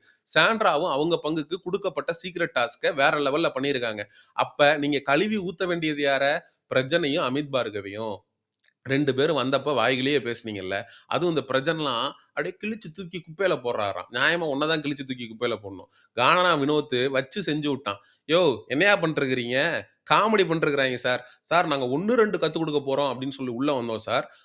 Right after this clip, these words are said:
நாலுக்கு அப்புறம் என்ன, அஞ்சா? ஏழுக்கு அப்புறம் என்ன, எட்டா? அப்படின்னு எங்க கிட்ட கேட்க ஆரம்பிச்சிட்டாங்க. "இதுதான் இவங்களுடைய லட்சணம்"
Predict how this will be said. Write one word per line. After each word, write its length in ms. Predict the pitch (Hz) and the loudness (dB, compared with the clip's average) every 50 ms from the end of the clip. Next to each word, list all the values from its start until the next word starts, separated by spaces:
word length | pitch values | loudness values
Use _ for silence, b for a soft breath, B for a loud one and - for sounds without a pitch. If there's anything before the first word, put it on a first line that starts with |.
| B B | B B
நாலுக்கு 460 | - 113 120 131 156 185 208 196 180 | -12 -6 -2 0 2 2 2 2 2
அப்புறம் 200 | 175 - 170 156 | 0 0 0 0
என்ன, 140 | 139 123 110 | 0 0 -2
அஞ்சா? 680 | 101 107 131 151 147 135 117 123 143 131 98 90 - _ _ _ - 131 | -2 -2 -2 0 2 2 4 4 2 2 -2 -6 -10 _ _ _ 0 2
ஏழுக்கு 260 | 165 208 214 185 170 | 2 4 4 4 2
அப்புறம் 300 | 160 156 165 156 143 131 | 2 0 0 0 0 0
என்ன, 160 | 120 113 117 | 0 0 0
எட்டா? 200 | 123 - - 135 | -2 0 0 2
அப்படின்னு 360 | 123 117 117 135 165 185 180 | 2 2 2 0 0 -2 0
எங்க 160 | 151 143 175 190 | -2 0 0 0
கிட்ட 200 | 185 180 185 170 | 0 0 0 0
கேட்க 260 | 143 151 147 - 131 | 0 -2 -2 -2 -2
ஆரம்பிச்சிட்டாங்க. 640 | 120 117 110 107 - - 95 92 95 107 127 131 101 - B B B B | -2 -2 -6 -8 -8 -8 -8 -4 -2 -2 0 0 -2 -4 B B B B
"இதுதான் 380 | 123 131 143 151 160 185 196 | -6 -2 0 2 4 4 2
இவங்களுடைய 440 | 170 156 151 147 139 135 131 123 117 | 2 0 0 0 0 0 0 -2 -2
லட்சணம்" 520 | 110 117 117 - - 131 123 123 120 107 | -2 -4 -6 -6 -6 -6 -4 -4 -6 -6